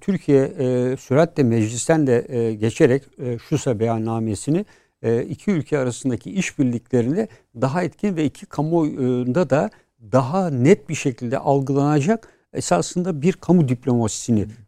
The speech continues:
Speaker 1: net olarak uygulanıyor. Çünkü kamuoylarının bu konuda bir ileri adım atıldığını hissetmesi, e, bence iki ülke li-, liderlerin anlaşmasından çok çok daha önemli. E,
Speaker 2: Evet.
Speaker 1: çünkü ileride Aliyev gittiğinde yerine bir
Speaker 2: Evet.
Speaker 1: başkası geldiğinde de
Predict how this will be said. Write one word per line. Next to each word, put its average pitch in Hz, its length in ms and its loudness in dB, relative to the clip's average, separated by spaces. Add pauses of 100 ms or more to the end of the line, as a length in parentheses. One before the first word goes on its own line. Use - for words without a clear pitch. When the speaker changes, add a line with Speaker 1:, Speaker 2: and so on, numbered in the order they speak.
Speaker 1:
net 131 240 6
olarak 104 360 0
uygulanıyor. 98 500 -2
Çünkü 175 320 0 (460)
kamuoylarının 160 840 2 (140)
bu 208 120 4
konuda 110 640 -2
bir 208 160 4
ileri 151 340 2
adım 143 280 2
atıldığını 143 680 6 (300)
hissetmesi, 143 800 2 (300)
e, 120 200 0
bence 170 320 0
iki - 260 -2
ülke 170 260 2 (100)
li-, 147 220 0
liderlerin 135 560 2
anlaşmasından 151 760 0
çok - 300 -2
çok - 240 -4
daha 117 220 2
önemli. 101 400 -2
E, - 540 -8
Speaker 2:
Evet. 117 340 2 (460)
Speaker 1:
çünkü 165 280 0
ileride 143 420 2
Aliyev 170 340 6
gittiğinde 131 500 0
yerine 131 460 -2
bir 156 40 0
Speaker 2:
Evet. 143 100 0
Speaker 1:
başkası 123 440 0
geldiğinde 131 560 2
de 185 140 -2